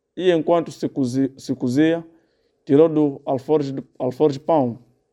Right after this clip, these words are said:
e arranjou-se para comer com vagar. O caldo cheirava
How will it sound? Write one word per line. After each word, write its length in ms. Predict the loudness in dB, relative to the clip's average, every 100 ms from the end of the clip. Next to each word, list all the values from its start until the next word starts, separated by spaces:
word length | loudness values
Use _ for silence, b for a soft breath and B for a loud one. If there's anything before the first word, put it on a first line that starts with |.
| _ _ _ _ _ -2
e 100 | 2
arranjou-se 520 | 4 2 -2 -4 -4
para 240 | -4 -2
comer 560 | -2 -6 -6 -2 -2 -4 -6
com 180 | -6 -2
vagar. 500 | 0 0 -2 -2 -10 _ _ _ _ _ _
O 120 | -6
caldo 260 | 2 2 2
cheirava 640 | 0 2 2 2 -2 -12